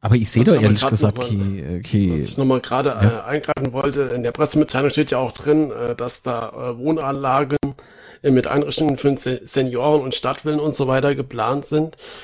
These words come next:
Speaker 2: Und da kann ich meine Sorge von, von ein paar Aufnahmen no-, nur noch mal wiederholen. Ich
Speaker 1: Mhm.
Speaker 2: habe halt echt Angst, wenn du da jetzt noch mal so, so Wohnungen und sowas ansiedelst, dass du dann halt wieder, ähm,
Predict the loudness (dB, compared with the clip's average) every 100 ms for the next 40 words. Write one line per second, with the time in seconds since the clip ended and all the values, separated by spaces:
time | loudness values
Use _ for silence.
0 | -20 -20 -20 -2 0 0 0 0 2 2
1 | 2 0 -2 0 0 0 -4 -6 -8 -8
2 | -12 -12 -10 -10 -8 -2 0 0 2 2
3 | 2 0 -2 -6 0 2 2 2 2 0
4 | -2 -4 -2 0 0 -4 _ _ -20 -10
5 | -4 -2 -2 -4 -4 -4 -4 0 2 4
6 | 2 0 -2 -2 0 0 0 0 -4 -6
7 | -4 -4 -4 0 4 4 4 0 -4 -6
8 | -6 -6 -8 -8 -6 -6 -6 -4 -4 -6
9 | -4 -4 -2 -4 -4 0 2 2 -2 -20
10 | -20 -20 -20 _ -10 -8 -6 -8 -10